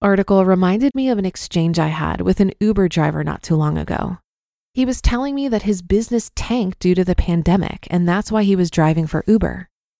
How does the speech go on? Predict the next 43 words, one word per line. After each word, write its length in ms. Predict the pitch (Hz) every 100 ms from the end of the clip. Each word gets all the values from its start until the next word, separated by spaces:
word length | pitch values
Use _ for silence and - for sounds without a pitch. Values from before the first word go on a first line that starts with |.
| _ _
But 100 | 254
he 80 | 254
was 160 | 262 254
also 300 | 294 - 269
stressing 580 | - - 240 269 233
about 260 | 190 185 214
buying 280 | 180 208 226
a 40 |
new 160 | 196 185
car 480 | - 226 254 - -
and 120 | 175
qualifying 640 | - 180 202 220 226 214 208
for 160 | 202
a 60 | 180
loan, 480 | 170 208 233 - 180 _ _ -
which 180 | 269
confused 540 | - 277 - 294 339 -
me 280 | 165 - 180
because 300 | 240 - 277
the 100 | -
car 360 | - - 262 359
we 180 | 285 269
were 180 | 220 -
in 240 | 160 240
was 180 | 254 180
really 400 | 156 190 269 247
nice. 540 | 165 196 220 - - - _ _ _ _ _ _
When 140 | 226 233
I 100 | 240
told 340 | - 294 349
him 160 | 294 254
that 120 | 202
I 180 | 196 254
drive 340 | 208 202 240
a 80 | 175
twenty 400 | - 190 214 233
ten 260 | - 214
Mazda 440 | 202 165 196 202 175
three, 460 | - 165 185 247 -
he 180 | 254
was 160 | 247 254
completely 580 | - 247 - 269 285 269
horrified. 760 | 175 190 262 247 - - -